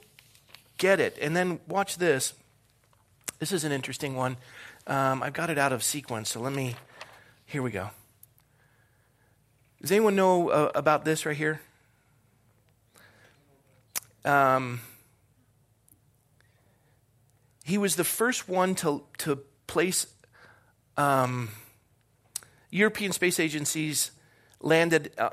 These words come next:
they landed this on a comet three hundred million miles away.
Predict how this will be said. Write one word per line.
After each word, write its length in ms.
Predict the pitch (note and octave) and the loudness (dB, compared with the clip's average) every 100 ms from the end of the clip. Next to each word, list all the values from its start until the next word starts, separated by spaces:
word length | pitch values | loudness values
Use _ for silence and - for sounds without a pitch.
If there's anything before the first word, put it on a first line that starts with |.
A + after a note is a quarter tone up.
| D3 | -2
they 180 | D3 | -2
landed 400 | C#3+ D#3+ F#3 F3 | 2 2 2 0
this 160 | D3 C#3+ | 0 -4
on 220 | - C#3 | -2 -4
a 60 | C3+ | -2
comet 520 | - F3+ E3 C3 - - | -4 -2 0 0 -4 -8
three 180 | - F3 | -8 -4
hundred 180 | F3 E3+ | -2 -2
million 320 | D3+ D3+ D3+ | 0 -2 -2
miles 280 | C#3+ C3+ C3+ | -2 -2 -2
away. 460 | B2 B2+ A#2 A#2 | -2 -4 -4 -8